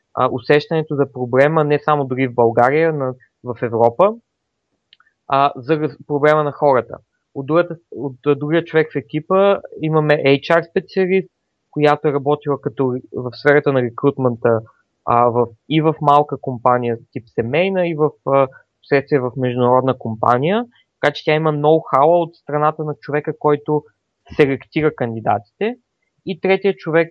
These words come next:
е с бизнес девелопмент и I T профил. Съответно, той има,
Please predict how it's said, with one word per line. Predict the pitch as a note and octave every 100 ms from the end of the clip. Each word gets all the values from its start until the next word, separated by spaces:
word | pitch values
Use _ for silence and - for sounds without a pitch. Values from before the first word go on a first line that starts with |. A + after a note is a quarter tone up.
| -
е | E3+ E3+ F3 E3 _ _ _
с | _ D#3+ D3+ -
бизнес | C#3 D#3+ D#3+ D3+
девелопмент | C3+ B2 C#3+ D3 C#3+ D3 C#3+ C3
и | C3+
I | C3 C3+
T | B2 -
профил. | B2 B2+ - G#3+ A3+ A3+ _ _ _
Съответно, | D#3 D#3 E3+ E3+ D#3+
той | D#3+ E3
има, | E3 D#3+ D#3+ D#3 D3+